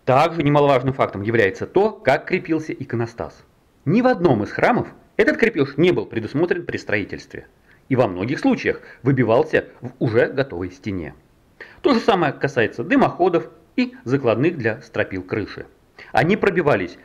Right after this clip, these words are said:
в уже готовой стене. А вот различные технологические отверстия и ниши выполнялись сразу при постройке и возведении стены. Псевдофундамент. Это облицовка камнем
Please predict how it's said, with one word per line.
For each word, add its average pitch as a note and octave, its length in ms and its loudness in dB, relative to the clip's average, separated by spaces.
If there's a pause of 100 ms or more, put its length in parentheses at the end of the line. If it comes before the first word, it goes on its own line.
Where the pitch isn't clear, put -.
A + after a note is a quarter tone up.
(120)
в - 180 -14
уже C3 220 2
готовой A#2+ 420 2
стене. A#2 440 -4 (580)
А F#3+ 100 6
вот A#3+ 140 2
различные F#3 480 0
технологические D3 760 0
отверстия A#2+ 460 -2
и C3+ 160 0
ниши G#3+ 360 2
выполнялись A#2+ 720 -2 (300)
сразу B2 400 2
при C#3+ 180 0
постройке A2 560 -2
и A2 140 -6
возведении F2 560 -8
стены. G#2+ 420 -8 (1300)
Псевдофундамент. E3 800 2 (320)
Это D#4+ 200 4
облицовка F#3 440 0
камнем F#3+ 460 0